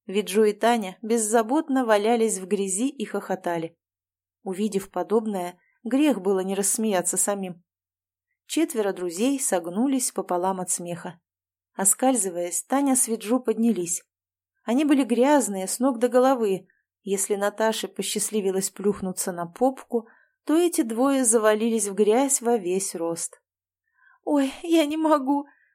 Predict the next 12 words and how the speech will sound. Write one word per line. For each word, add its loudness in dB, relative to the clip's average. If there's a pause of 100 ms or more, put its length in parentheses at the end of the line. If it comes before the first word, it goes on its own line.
(180)
постановала 0
Наташа, -2
созерцая 0
сестру -4
и -2
друга. -4 (480)
«Вы 2
больше 0
похожи 2
на 0
терракотовых 0
воинов». 2